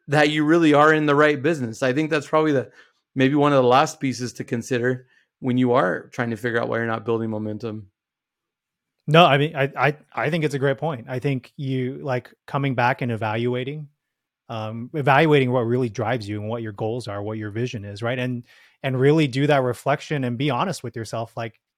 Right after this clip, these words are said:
Speaker 2: is real estate the right thing for me? Because like you said, there's so many different other tangents or parallels related to real estate that
Speaker 1: Right.
Speaker 2: someone could potentially go down and be successful. But, uh,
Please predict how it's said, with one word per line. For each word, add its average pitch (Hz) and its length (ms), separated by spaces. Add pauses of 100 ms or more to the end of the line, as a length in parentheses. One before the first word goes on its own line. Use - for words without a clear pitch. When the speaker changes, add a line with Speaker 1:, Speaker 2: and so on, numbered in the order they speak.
Speaker 2:
is 123 240
real 117 260
estate 123 400 (800)
the 117 100
right 117 240
thing 139 160
for 113 140
me? 98 200
Because 127 300
like 127 160
you 135 60
said, 135 240
there's 120 300 (720)
so 175 280
many 170 240
different 135 580
other 135 280
tangents 127 600
or 120 80
parallels 127 580
related 214 380
to 143 80
real 123 200
estate 135 360
that 131 280 (120)
Speaker 1:
Right. 117 300
Speaker 2:
someone 151 340
could 151 100
potentially 156 380
go 160 180
down 139 260
and 143 220
be 151 160
successful. 156 720
But, 127 140
uh, 139 140